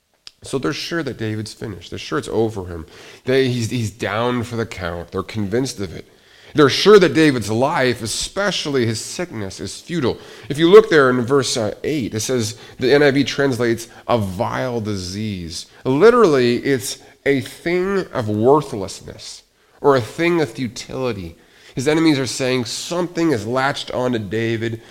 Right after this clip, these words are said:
and there's no point to it. There's no future in it. It's all for naught. David's enemies are convinced that David's sickness,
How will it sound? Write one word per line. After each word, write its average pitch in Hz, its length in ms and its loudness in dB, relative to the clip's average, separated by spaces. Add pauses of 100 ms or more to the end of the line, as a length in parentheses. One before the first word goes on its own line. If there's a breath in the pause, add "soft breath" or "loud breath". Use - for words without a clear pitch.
(300 loud breath)
and 135 160 2
there's 117 240 0
no 139 420 4
point 120 480 -4
to 131 160 -4
it. 127 40 0
There's 123 220 -2
no 127 240 2
future 135 600 -6
in 131 60 -2
it. 127 160 -2 (220 loud breath)
It's 127 220 0 (100)
all 143 320 4
for 120 240 -6
naught. 95 560 -8
David's 139 560 0 (160 loud breath)
enemies 127 500 4
are 104 140 2
convinced 104 640 -2
that 92 160 -10
David's 101 340 -6
sickness, 151 600 -10